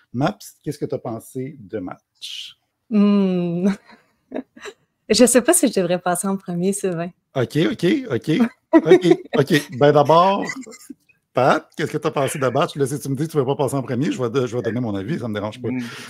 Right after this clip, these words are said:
Speaker 3: non, ça va. Le, le pire, c'est que je me dis, c'est bien, elle, il commence avec Maps, c'est pas moi, mais <laughs>
Speaker 1: Ah !
Speaker 3: Euh, mais c'est pas grave. Euh,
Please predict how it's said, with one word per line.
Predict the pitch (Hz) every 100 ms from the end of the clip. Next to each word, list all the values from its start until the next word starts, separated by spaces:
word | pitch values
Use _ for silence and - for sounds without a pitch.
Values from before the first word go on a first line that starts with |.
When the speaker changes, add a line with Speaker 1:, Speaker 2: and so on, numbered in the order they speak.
| 117
Speaker 3:
non, | 120 127 135
ça | - 110
va. | 123 - - -
Le, | 143
le | 139
pire, | 151 170
c'est | 147
que | 135
je |
me | 135
dis, | 147
c'est | 156 139
bien, | 143 156 135
elle, | 120 123
il | 131 127
commence | 135 139
avec | 131 120
Maps, | 135 139
c'est | 131
pas | 123
moi, | 123 135 147
mais | 147 - -
<laughs> | - 180 - - -
Speaker 1:
Ah ! | 123 143 220 302 302 - 151 - _ _ - -
Speaker 3:
Euh, | 131 143 143
mais | 147
c'est | 151
pas | 139
grave. | 117 110 120 _ - - - -
Euh, | 127 131 135 131 127